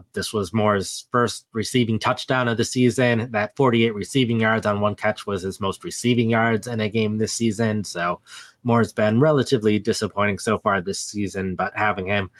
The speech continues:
have that nice big catch was good for him, but something we might not see a lot going forward, considering he's probably going back to the slot.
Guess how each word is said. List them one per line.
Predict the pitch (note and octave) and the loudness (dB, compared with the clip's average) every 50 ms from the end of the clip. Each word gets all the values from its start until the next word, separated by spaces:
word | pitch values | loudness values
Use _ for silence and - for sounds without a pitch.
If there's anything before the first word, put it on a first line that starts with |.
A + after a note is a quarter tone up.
| - - - | -20 -14 -6
have | - C#3+ C#3 B2 A#2+ | -2 -2 -2 0 0
that | A2+ A#2+ - | -2 -2 -2
nice | B2+ A2+ G#2+ - - | 0 0 0 -2 -4
big | - _ - A2+ G2+ F2 _ _ | -4 _ 0 0 0 -2 _ _
catch | - - G2+ G#2 - - - - - - - | -2 -2 -2 -2 -2 -6 -10 -10 -10 -6 0
was | - A2+ A2+ A2 A2 G#2 - | 2 4 4 4 4 2 0
good | - - F3+ C#3 - | 2 2 2 2 2
for | - C3+ A#2 | 0 0 2
him, | A#2+ B2 B2 A#2+ A#2+ A2+ G#2+ G2+ - | 2 2 2 2 2 0 0 -2 0
but | G#2 G2 - - _ _ _ | -2 -2 -2 -4 _ _ _
something | - - B2+ G#2+ F#2 A2 G#2 | -2 -2 0 0 0 2 4
we | A2 A2+ | 4 4
might | A2 A2 A2+ - B2+ | 4 4 2 0 -2
not | A#2+ A2+ A2+ - | -4 -4 -4 -6
see | - - B2+ A#2+ | -6 -2 2 2
a | A2+ A2 | 4 4
lot | G#2+ G#2 A2 - | 4 2 0 0
going | - A2+ G#2 G2 F2+ | 0 -2 0 -2 -2
forward, | - A#2 A#2 A2+ G#2+ G#2 G#2 G2+ G2 - - - - - - _ _ | 0 2 4 4 4 4 4 2 0 -2 -8 -20 -20 -20 -20 _ _
considering | - C3 A#2+ - C#3 B2 A#2 A2+ G#2+ F#2 | -2 -2 0 2 2 2 2 2 0 0
he's | G#2+ A2 G2 | 0 -2 -2
probably | - - A2+ G#2+ F#2+ A2+ | 0 0 0 2 2 2
going | G#2 G#2+ G#2 G2+ G2 F#2+ | 2 2 2 2 2 0
back | - A#2 A2 G#2 - | 0 -2 -2 -4 -6
to | - A2+ | -8 -8
the | G2 G2 | -6 -6
slot. | - - - A2 G#2 G#2 G#2+ A2 - | -6 -4 0 2 4 4 4 2 -2